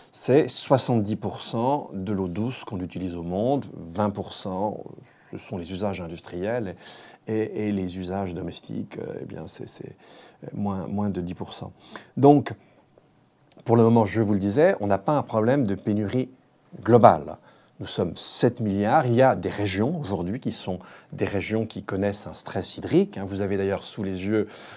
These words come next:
euh, justement, euh, deux photos de la mer d'Aral, hein. La mer d'Aral, c'est précisément un bel exemple, si vous voulez, d'épuisement, euh, de certaines ressources très localisées en eau douce, puisque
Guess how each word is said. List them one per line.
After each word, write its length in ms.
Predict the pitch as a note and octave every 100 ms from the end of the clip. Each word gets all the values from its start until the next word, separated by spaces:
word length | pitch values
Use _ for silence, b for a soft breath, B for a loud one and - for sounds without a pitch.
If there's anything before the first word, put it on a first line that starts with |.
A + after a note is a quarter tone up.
| B
euh, 240 | - - G2
justement, 680 | G2 G2 - G#2 G#2+ G#2+ F2+
euh, 460 | - - - -
deux 160 | F#2+ G#2+
photos 320 | - A2+ B2+
de 40 | A2
la 80 |
mer 200 | G2+ F#2+
d'Aral, 400 | F#2 F#2+ D3 D3+
hein. 140 | A2+ A#2+
La 100 | G#2
mer 180 | G#2 F#2
d'Aral, 360 | E2+ A#2 C#3+
c'est 140 | - -
précisément 600 | A2 - G#2 A2 A#2 G#2+
un 80 | F#2
bel 240 | G2+ A#2+
exemple, 540 | A#2 A2+ A#2+ C3+ A#2
si 80 | -
vous 40 | A2
voulez, 80 |
d'épuisement, 920 | G#2+ A#2 - B2 G#2+ A#2+ B2+ A#2+ G2+ F#2+
euh, 40 | - B
de 80 | -
certaines 320 | B2 G#2 A#2
ressources 520 | G2+ G2+ - G#2 -
très 200 | - A#2+
localisées 500 | A2 G#2+ G2 G2 G2
en 80 | F#2
eau 80 | F#2
douce, 260 | C#3 D#3+
puisque 300 | - G2 -